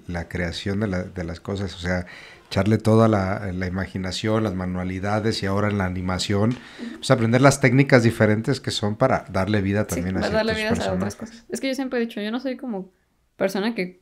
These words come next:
Speaker 2: crea cosas de cero, sino que yo soy como una re-, me gusta replicar cosas que ya, o sea, es lo, yo soy,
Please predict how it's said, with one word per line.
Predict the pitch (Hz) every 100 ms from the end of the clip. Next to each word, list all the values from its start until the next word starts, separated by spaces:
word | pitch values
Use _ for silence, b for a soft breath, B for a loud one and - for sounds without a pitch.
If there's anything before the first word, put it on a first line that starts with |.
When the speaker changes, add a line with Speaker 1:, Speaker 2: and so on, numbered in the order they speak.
| _
Speaker 2:
crea | 190 196 233
cosas | 254 269
de | 240
cero, | 233 247 320 _ _ _ _
sino | - 202 185
que | 185
yo | 196
soy | 196
como | 214 208 180
una | 175 180
re-, | 185 185 - _ _
me | 190 185
gusta | 185 226
replicar | 190 185 160 185
cosas | 180 196 202
que | -
ya, | - - _ _ - -
o | 185
sea, | 202 190 _ _ -
es | 208
lo, | 208 185
yo | 208
soy, | 226